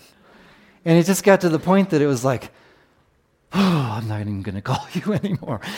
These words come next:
Because it was being carelessly wielded. Do you understand? You can become a parrot Christian, where you say you're living on this old testimony and you wield it on people. <laughs>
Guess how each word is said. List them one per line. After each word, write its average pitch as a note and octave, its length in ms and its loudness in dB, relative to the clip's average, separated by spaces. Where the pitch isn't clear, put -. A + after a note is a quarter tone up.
Because F3+ 300 6
it G#3 80 2
was F#3+ 220 4
being F3 340 2
carelessly G#3 1040 -2
wielded. C#3 680 -2
Do C3+ 80 -4
you D#3+ 60 2
understand? F3+ 600 -2
You - 60 -20
can E3+ 140 4
become F3 320 0
a D3+ 40 0
parrot F#3 600 -4
Christian, B2 600 -4
where D#3 120 2
you D#3 100 4
say F3 320 2
you're D#3 160 4
living F#3 400 4
on E3+ 220 4
this D3+ 200 0
old D#3 240 -2
testimony D3+ 640 0
and D#3 200 4
you C3+ 120 4
wield F#3+ 440 2
it B2+ 140 6
on G#2 280 0
people. A#2 560 -4
<laughs> G3 100 -4